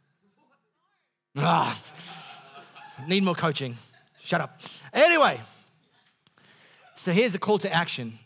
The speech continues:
It used to be called homework. So boring. Homework. Call to action. Ten fifty-nine. Awesome. I'm done.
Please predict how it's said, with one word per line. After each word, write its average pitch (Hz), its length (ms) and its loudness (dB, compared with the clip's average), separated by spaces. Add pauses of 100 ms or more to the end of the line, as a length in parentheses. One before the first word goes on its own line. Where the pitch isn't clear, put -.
(180)
It - 100 -20
used 202 180 -2
to 202 40 -12
be 196 60 0
called 165 200 -2
homework. 131 480 -4 (200)
So 131 200 -8
boring. 120 420 -10 (120)
Homework. 110 460 -18 (680)
Call 185 200 -2
to 151 120 -6
action. 143 280 -6
Ten 247 160 -6
fifty-nine. 139 640 -6 (260)
Awesome. 185 480 -14
I'm 147 80 -10
done. 196 280 -10